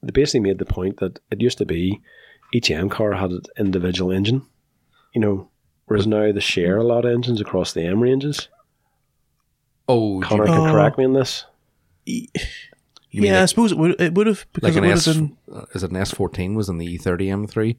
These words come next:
Speaker 3: Yeah.
Speaker 2: You mean that wouldn't have been found in a different M, like
Speaker 1: Yeah.
Speaker 2: in an M five, say, or
Speaker 1: Each A-, M car
Speaker 3: Mm.
Speaker 1: had an individual special engine,
Speaker 3: Yeah.
Speaker 1: whereas now the three litre or the, what is it, four point four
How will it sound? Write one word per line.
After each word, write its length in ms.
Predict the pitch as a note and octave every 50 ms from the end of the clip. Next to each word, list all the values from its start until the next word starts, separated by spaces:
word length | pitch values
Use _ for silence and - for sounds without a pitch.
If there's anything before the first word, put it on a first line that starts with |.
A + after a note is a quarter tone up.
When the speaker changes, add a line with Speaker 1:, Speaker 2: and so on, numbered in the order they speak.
| _ _
Speaker 3:
Yeah. 200 | - D#3+ D#3 D3 -
Speaker 2:
You 80 | G#2+
mean 140 | G2 G2 F#2+
that 220 | F#2+ F#2 F#2+ -
wouldn't 200 | G#2+ F#2+ F#2 F2+
have 80 | F2 E2+
been 120 | F2 F2
found 340 | E2 - F#2+ F2 F2 F2 E2
in 60 | F2
a 80 | E2+ D#2+
different 320 | D#2+ E2+ E2+ - G#2+ G#2+
M, 180 | G#2 G#2 G#2+ G#2 -
like 120 | A2 F#2
Speaker 1:
Yeah. 140 | - A2+ F2
Speaker 2:
in 60 | E2
an 80 | E2 E2+
M 180 | E2+ E2+ F2
five, 360 | - - F#2 F2 F2 F2+ F2+ -
say, 300 | - A2+ G#2+ A2 G#2+ G2+
or 260 | F#2 E2+ E2+ E2+ - -
Speaker 1:
Each 180 | B2+ A#2 - A#2+
A-, 140 | G#2+ A2
M 260 | - A#2 G2+ G2+ G#2+ F#2+
car 220 | E3 D3+ A2 A2
Speaker 3:
Mm. 40 | G#2
Speaker 1:
had 140 | G#2+ G#2 F#2+
an 100 | F#2+ A2
individual 480 | G2+ G2 F#2+ F#2+ F2 F#2+ F#2 - G2+ F2+
special 460 | - - - G2 F2+ - - F#2+ F2+
engine, 260 | F2+ G2 A2+ A#2 A#2+ - - _ - - - -
Speaker 3:
Yeah. 80 | D3+
Speaker 1:
whereas 220 | G2 G2+ G2 F#2 G2+
now 380 | G2+ G2 G2 G2 F#2+ F#2+ F#2 F2 - - - - - - - - _ _ _ - _
the 140 | G#2 G#2 F#2+
three 260 | - - A#2 A#2+ A2+
litre 320 | G#2 G2+ F#2 F#2+ G2 F#2+ F#2+
or 140 | F2 F2+ F2
the, 280 | E2+ E2 D#2+ D#2 E2 - _ - _ _ _ - - - - _
what 100 | B2 A2
is 100 | E2+ F2
it, 100 | E2 -
four 200 | - - A#2 G#2+
point 240 | - - G2+ F#2+ -
four 440 | - - G2+ F#2+ G#2+ B2+ C#3 -